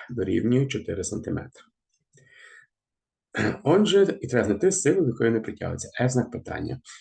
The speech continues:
Чому не притягується? А тому що, е, в нас один заряд є позитивний і негативний, інший заряд у нас є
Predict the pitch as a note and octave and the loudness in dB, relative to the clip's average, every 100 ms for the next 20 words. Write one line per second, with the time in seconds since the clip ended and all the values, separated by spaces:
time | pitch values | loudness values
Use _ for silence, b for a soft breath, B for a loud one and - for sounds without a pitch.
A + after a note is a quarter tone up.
0 | B - G#3 G#3+ G3 C3+ - F#2+ F2 G#2 | B 0 4 6 6 4 0 0 0 -2
1 | - - - - _ _ B B B B | -4 -8 -10 -12 _ _ B B B B
2 | - C3+ C3+ G3+ G#3+ - A2+ G2+ B2 - | -8 0 4 4 4 4 4 4 2 -2
3 | A2+ G2+ G2 F#2+ F#2+ G#2+ A#2 F#2+ F#2 G#2 | -6 -4 -2 0 0 2 0 -2 0 0
4 | F#2+ F#2 - - F#2+ G2+ F3 G3+ G3 F#3+ | 2 -2 -4 -6 -6 -4 -2 0 -2 -4
5 | - A#2 G2+ G2 D#3+ F3 D#3+ C3 D3 A#2 | -4 -2 -2 -2 -2 -2 -2 -4 -4 -4
6 | B2 A#2+ A2+ - | -4 -8 -8 -10